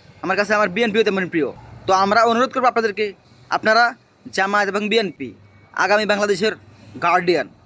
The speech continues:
আপনাদেরকে আরও শক্ত হতে হবে, এত ওয়েটলেস হলে চলবে না। কারণ বাংলাদেশে এখন আপনারা ছাড়া বাংলাদেশের কোনো গার্ডিয়ান নাই। এই যে আমাদের রুহুল কবির রিজভী স্যার, তিনি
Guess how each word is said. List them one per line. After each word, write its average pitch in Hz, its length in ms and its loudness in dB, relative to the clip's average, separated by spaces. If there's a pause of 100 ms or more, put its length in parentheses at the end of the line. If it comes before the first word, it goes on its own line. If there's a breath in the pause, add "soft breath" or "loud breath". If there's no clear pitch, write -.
(420)
আপনাদেরকে 220 400 -2
আরও 226 180 0
শক্ত 214 220 -6 (100)
হতে 196 160 0
হবে, 117 220 -4 (500)
এত - 100 0 (120)
ওয়েটলেস 240 460 2
হলে 226 160 2
চলবে 170 220 2
না। 113 60 -10 (500)
কারণ 175 200 2 (560)
বাংলাদেশে 214 440 2 (460)
এখন 214 180 -4 (120)
আপনারা 202 300 0
ছাড়া 196 200 2 (540 loud breath)
বাংলাদেশের 185 340 0
কোনো 202 120 2
গার্ডিয়ান 175 420 0 (100)
নাই। 104 100 -14 (400)
এই 226 80 0
যে 254 120 0 (380 loud breath)
আমাদের 196 320 0
রুহুল 214 200 6 (100)
কবির 214 240 2
রিজভী 185 240 -2
স্যার, 165 140 2 (560)
তিনি 240 180 4